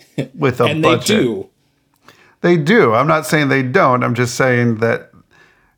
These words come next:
Speaker 2: you can see that, I'm gonna say this, that the Brave Little Toaster was stripped for parts.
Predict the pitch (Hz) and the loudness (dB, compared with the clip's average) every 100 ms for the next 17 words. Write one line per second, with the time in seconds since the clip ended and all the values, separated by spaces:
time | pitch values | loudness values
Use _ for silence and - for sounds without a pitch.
0 | - 143 123 - 123 123 - 170 139 113 | -6 -2 -2 0 0 0 -2 0 0 0
1 | 117 117 123 - _ _ _ _ _ _ | 0 0 -4 -12 _ _ _ _ _ _
2 | _ _ _ _ _ - 113 123 117 123 | _ _ _ _ _ -6 -2 -2 0 0
3 | 120 131 117 - - - - 127 127 151 | 0 2 0 0 0 -2 -2 -4 0 0
4 | 131 131 123 156 156 - 113 - - 147 | 2 -2 0 -2 -2 -2 -4 -6 -2 -2
5 | 139 - 117 - 147 127 117 - - - | -2 -4 -6 -2 0 0 -2 -8 -16 -20